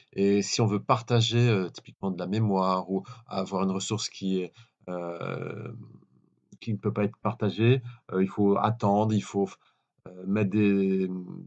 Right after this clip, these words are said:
des... sémaphores,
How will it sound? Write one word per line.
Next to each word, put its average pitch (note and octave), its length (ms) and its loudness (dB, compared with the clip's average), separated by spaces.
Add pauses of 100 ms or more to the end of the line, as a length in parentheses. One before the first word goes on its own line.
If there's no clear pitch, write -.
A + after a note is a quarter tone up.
(600)
des... E2 640 -16 (1500)
sémaphores, G2+ 920 0